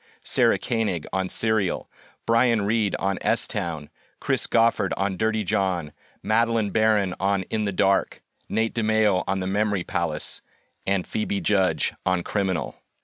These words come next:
The best way you can support this podcast is to give us high ratings, write great reviews, and tell your friends to check out our work. Also, you can listen to Crime Beat Season one,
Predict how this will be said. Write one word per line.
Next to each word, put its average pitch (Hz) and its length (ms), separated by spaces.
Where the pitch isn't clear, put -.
The 120 120
best 147 360
way 104 160
you 95 140
can 98 140
support - 340
this 101 160
podcast 101 680
is 110 120
to - 80
give 107 160
us 98 120
high 117 200
ratings, 107 560
write 107 260
great 110 240
reviews, 98 600
and 104 120
tell 120 200
your 107 120
friends 107 420
to - 100
check - 240
out 95 160
our 85 120
work. 90 440
Also, 101 580
you 123 120
can 117 160
listen 123 260
to 101 60
Crime 131 360
Beat 92 240
Season 113 440
one, 101 360